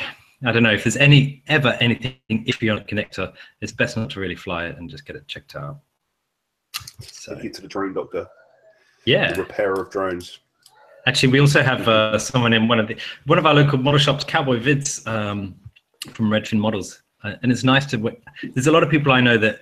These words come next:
Speaker 1: just need to get something fixed and they take it down, get it fixed up, because some people like to fly, some people like to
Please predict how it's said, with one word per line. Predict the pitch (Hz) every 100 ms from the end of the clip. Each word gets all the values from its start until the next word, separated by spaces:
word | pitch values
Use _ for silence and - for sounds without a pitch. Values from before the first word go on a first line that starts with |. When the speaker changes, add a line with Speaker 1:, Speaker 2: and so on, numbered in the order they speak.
| _
Speaker 1:
just | 113 123 -
need | 127 127
to | 113
get | 117 -
something | 107 98 -
fixed | 170 143 120
and | 104
they |
take | 95 107
it | -
down, | 117 117
get | 101
it | 90 - -
fixed | - - 110
up, | - - - _ _ - -
because | 123 120 - -
some | - -
people | 92 95 95
like | 90
to | -
fly, | 131 127
some | 117 95
people | - 95
like |
to | 78